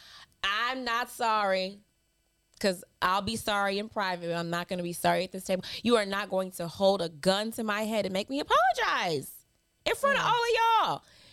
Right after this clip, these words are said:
Speaker 1: Y'all can suck it.
Speaker 2: Mm. I also think that people you know, associate you crying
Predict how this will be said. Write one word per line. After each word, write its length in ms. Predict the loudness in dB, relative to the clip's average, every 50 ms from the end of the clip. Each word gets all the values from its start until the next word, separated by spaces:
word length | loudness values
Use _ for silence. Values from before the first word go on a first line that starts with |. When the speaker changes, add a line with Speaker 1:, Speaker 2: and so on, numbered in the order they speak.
| -14 _
Speaker 1:
Y'all 160 | 4 4 4 4
can 160 | 2 -4 -8
suck 400 | -6 -4 0 0 0 0 0 -2
it. 220 | -2 -2 -4 -8 _ _ _ _ -20 _ -14
Speaker 2:
Mm. 220 | -12 -10 -10 -10 -12 -14 -18 -16 -4
I 100 | 0 2 2
also 200 | 4 2 0 -2
think 160 | -4 -4 -4 -4
that 120 | -4 -4
people 600 | -6 -8 -8 -6 -4 -2 -2 -2 -2 -4 -8 -12 _ _ _ _ _ _ _ _ _ -10
you 120 | -8 -4
know, 260 | -2 -2 -2 -2 -2 -4
associate 600 | -6 -4 -2 -4 -4 -4 -6 -6 -4 -4 -4 -6
you 180 | -8 -12 -12
crying 720 | -12 -6 -6 -4 -4 -4 -4 -4 -4 -4 -6 -8 -10 -12